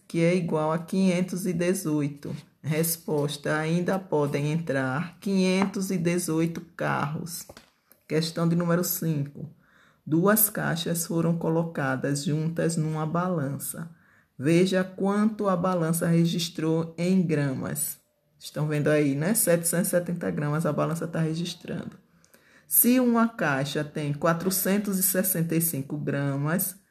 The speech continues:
quantos gramas tem a outra caixa? Então, cê-, vocês irão pegar o total que tá registrado na balança, que é setecentos e setenta, menos quatrocentos e sessenta e cinco, que é de uma das caixas.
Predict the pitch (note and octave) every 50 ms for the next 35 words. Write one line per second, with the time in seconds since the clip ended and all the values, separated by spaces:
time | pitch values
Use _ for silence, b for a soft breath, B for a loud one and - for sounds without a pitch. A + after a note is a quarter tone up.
0 | b b b b b b - G#3 G#3+ A3+ A3 A3 A#3 A3+ A3+ - E3 E3+ E3+ E3+
1 | E3+ E3 D#3+ D#3 D#3 D#3+ E3+ F3 E3+ - - F3+ F3+ F3+ F#3 F3+ F3 F3 F3 F3
2 | F3 F#3+ F#3+ - - F#3 E3+ D3 C3+ C#3 C#3+ - - - - D#3+ E3 E3 - -
3 | - D3 D#3+ E3 E3 D#3+ D#3+ E3+ F3 E3+ - F#3 E3+ F3 F3+ F#3 - - - -
4 | _ - - C#3+ D#3+ E3 - E3+ E3 E3 E3+ F3+ E3+ E3+ E3+ E3+ F3 E3+ E3 E3+
5 | D3+ C#3 C3+ C#3 D3 D#3+ E3 - F3 E3+ F3 E3+ - - C#3+ C#3+ C#3+ D3+ D#3+ -
6 | - - - D#3+ E3 E3+ E3 F3 F#3+ - - - - D3 C#3+ - D3+ D3 D3 C#3+
7 | C#3+ D3+ D#3 D3+ C#3+ C3+ C3+ C#3+ E3 E3 - F3+ E3+ - E3 E3 - D#3+ D3+ D3+
8 | - - D3+ D3+ D#3 - - - - - - C#3+ C#3+ C#3+ D3 C#3+ - E3+ E3+ E3+
9 | D#3+ D#3+ E3+ E3+ F3+ F3+ F3+ F3+ F3+ F#3 F#3+ G#3+ B3+ D#4 - - - B B B
10 | B B B B B B B D#3+ E3 E3 E3 - F#3+ F#3+ - - F#3 F#3+ F#3+ F#3+
11 | A3 F#3 F3+ F3+ - - F#3+ F#3+ F#3+ - F3+ E3+ E3+ F3+ F3+ F#3 - - - E3+
12 | E3+ F3 - F3 E3+ - F3+ F#3+ F3 F3 E3+ F3+ F#3 F#3 F#3+ G3+ G#3 G3+ F#3 E3
13 | D#3+ D#3+ E3 - - - C#3+ C3+ C3 - - - - - - F3 E3+ -